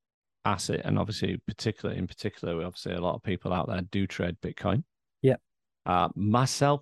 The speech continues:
Speaker 1: personally, I do not trade crypto. I tend to invest in it. And
Speaker 2: Mm-hmm.
Speaker 1: obviously, we, we mine. Complementary situation is that basically when, when the markets are going down, you make more money,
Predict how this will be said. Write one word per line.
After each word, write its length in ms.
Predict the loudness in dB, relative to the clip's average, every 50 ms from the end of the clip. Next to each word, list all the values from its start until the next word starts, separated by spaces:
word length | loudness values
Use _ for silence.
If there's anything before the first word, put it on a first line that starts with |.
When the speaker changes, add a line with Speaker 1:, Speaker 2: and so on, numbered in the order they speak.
| -4 _ -14
Speaker 1:
personally, 680 | -4 -2 0 0 0 -2 -4 -6 -4 -2 -2 -2 -2
I 120 | -2 -4
do 280 | -6 0 4 6 6 8
not 220 | 6 6 4 0
trade 440 | -4 -2 0 2 2 2 2 0 -4 -10 -16 -18 _ _ _ _ _ _ _ _ _ _
crypto. 320 | -4 -4 -4 -2 -4 -4
I 220 | -4 -2 -4 -4 -6
tend 200 | -6 -8 -8 -6
to 100 | -2 -2
invest 440 | 0 0 0 -2 -2 -4 -6 -10 -8
in 100 | -4 -4
it. 100 | -4 -6 -6 _ _ _ _ _ _ _ _ _ 2
And 60 | 4
Speaker 2:
Mm-hmm. 40 | 4
Speaker 1:
obviously, 260 | 4 4 2 0 0
we, 200 | 0 0 0 0 -2
we 200 | -2 0 0 2
mine. 460 | 2 0 0 -2 -2 -4 -6 -10 -12 _ _ _ _ _ _ _ _
Complementary 960 | 0 0 0 0 0 -4 -4 -4 -4 -6 -8 -8 -8 -6 -6 -6 -6 -8 -10 -12 -14
situation 640 | -14 -14 -12 -14 -12 -10 -8 -8 -8 -8 -10 -10 -10
is 160 | -12 -12 -12 -12
that 240 | -10 -12 -10 -10
basically 460 | -10 -10 -10 -10 -12 -16 _ -10 -8 -6
when, 320 | -6 -6 -6 -6 -8 -10 -14 _ _ _ _ _ _ _ _ -6
when 200 | -2 0 0 2
the 60 | 2
markets 480 | 4 4 4 2 0 -4 -8 -8 -8
are 40 | -2
going 260 | 0 2 2 2 2
down, 400 | 4 4 4 6 6 4 4 2 -2 _ _ _ _ _ _ _ _
you 100 | -2 0
make 180 | 0 0 0 0
more 180 | 0 0 0
money, 260 | 0 0 0 0 -2